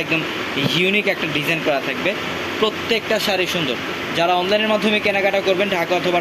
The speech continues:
ঢাকার বাইরে থেকে, আমাদের ভিডিওর ক্যাপশনে থাকা নাম্বারগুলোতে কন্ট্যাক্ট করে আপনারা ঢাকা অথবা ঢাকার বাইরে থেকে কালেকশনগুলো নিতে পারবেন।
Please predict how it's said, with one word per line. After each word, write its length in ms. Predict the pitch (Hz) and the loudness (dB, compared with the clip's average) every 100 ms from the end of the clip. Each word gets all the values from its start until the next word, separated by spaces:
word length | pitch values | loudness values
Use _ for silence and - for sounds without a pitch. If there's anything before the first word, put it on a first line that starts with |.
| 165 | 0
ঢাকার 200 | 160 170 | -2 0
বাইরে 160 | 160 156 | 2 2
থেকে, 140 | 170 175 160 | 0 0 0
আমাদের 180 | 156 143 - | 0 -2 -2
ভিডিওর 340 | 165 190 214 208 - - - | 0 2 2 2 -4 -4 -2
ক্যাপশনে 360 | 214 196 - 220 208 | 0 0 0 0 0
থাকা 140 | 208 202 | 0 0
নাম্বারগুলোতে 460 | 185 180 180 180 180 | 2 2 2 0 0
কন্ট্যাক্ট 260 | 175 165 160 | 0 -2 0
করে 120 | 175 175 | 0 0
আপনারা 220 | - 151 143 | 0 -2 0
ঢাকা 200 | 143 139 156 | -2 0 0
অথবা 180 | 147 147 143 | 2 0 0
ঢাকার 200 | 139 143 | 0 0
বাইরে 160 | 143 151 | 0 0
থেকে 140 | 160 160 135 | 0 0 0
কালেকশনগুলো 440 | 127 123 131 127 131 | -2 -2 -2 0 0
নিতে 140 | 160 156 | 0 0
পারবেন। 220 | 120 117 | 0 -2